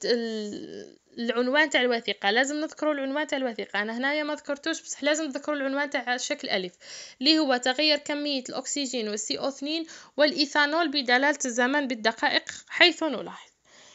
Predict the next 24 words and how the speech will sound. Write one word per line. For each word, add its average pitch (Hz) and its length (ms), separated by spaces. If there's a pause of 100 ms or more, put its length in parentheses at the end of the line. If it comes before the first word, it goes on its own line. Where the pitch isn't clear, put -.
عند 277 200
الزمن 392 480
صفر 403 200
دقيقة 330 420
يكون 349 360
تركيز 285 360
الأكسجين 277 480
في 311 80
الوسط 254 380
عشرين 294 420
مليغرام 262 500
على 269 140
اللتر، 240 460 (400)
أما 339 240
تركيز 294 440
ثاني 294 280
أكسيد 254 300
الكربون 254 440
فكان 285 480
منخفضًا 247 640
أقل 277 340
من 226 140
خمسة 277 380
مليغرام، 254 720